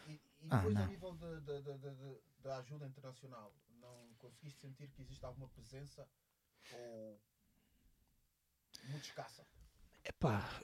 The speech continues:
Speaker 2: da ajuda internacional, eh, nós temos, eh, eh, temos representantes da Nações Unidas de Angola, vem sempre alguma ajuda, não como no passado, porque no passado, quando Angola tava, tava em guerra, havia muita ajuda. Hoje, hoje o governo autónomo não é guerra, estás a ver?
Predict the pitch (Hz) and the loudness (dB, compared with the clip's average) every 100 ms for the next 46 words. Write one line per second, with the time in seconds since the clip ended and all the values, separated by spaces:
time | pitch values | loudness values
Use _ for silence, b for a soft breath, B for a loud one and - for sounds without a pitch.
0 | - 131 147 180 190 214 190 170 165 - | -4 -4 8 10 12 12 12 12 12 12
1 | 160 170 175 175 170 160 - 131 147 160 | 12 12 12 12 10 8 4 4 12 12
2 | 220 233 254 139 135 123 - 127 - 160 | 12 12 12 12 12 12 12 10 12 12
3 | 139 120 131 123 113 107 120 117 127 117 | 12 12 12 12 12 12 12 10 12 12
4 | 117 110 107 104 113 117 113 110 107 156 | 12 12 12 12 12 12 12 12 12 12
5 | - 147 123 123 127 107 113 131 123 113 | 12 12 12 12 12 12 12 12 12 12
6 | 113 143 190 202 170 151 143 147 - 156 | 12 12 12 12 12 12 12 12 12 12
7 | 165 156 - 127 123 160 143 147 139 131 | 12 12 6 10 12 12 12 12 12 12
8 | 139 127 139 117 113 b b - 123 117 | 12 12 12 12 6 b b 12 12 12
9 | 117 165 131 110 156 151 240 131 110 120 | 12 12 12 12 12 12 12 12 12 12
10 | 98 90 - - - - 202 202 - 220 | 12 8 -2 -20 8 12 12 12 12 12
11 | 156 226 180 190 220 226 339 277 165 170 | 12 6 10 12 12 12 12 12 12 12
12 | 165 202 247 175 117 113 127 127 151 | 12 12 12 12 12 12 12 12 12